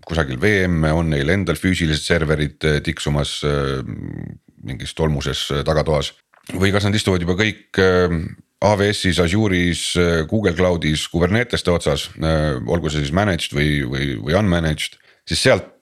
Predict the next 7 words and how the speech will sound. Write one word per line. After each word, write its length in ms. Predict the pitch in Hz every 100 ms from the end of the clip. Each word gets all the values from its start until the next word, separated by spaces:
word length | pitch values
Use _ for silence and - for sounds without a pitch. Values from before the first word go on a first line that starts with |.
| -
äh, 180 | 92 87
sealt 300 | 80 107 - _ _ _ -
tuleb 220 | 98 90
see 180 | - 87 73 73 - - -
derivatsioon, 580 | 95 87 113 98 78 67 -
mida 220 | 85 85
kasutada. 640 | 73 85 73 76 - -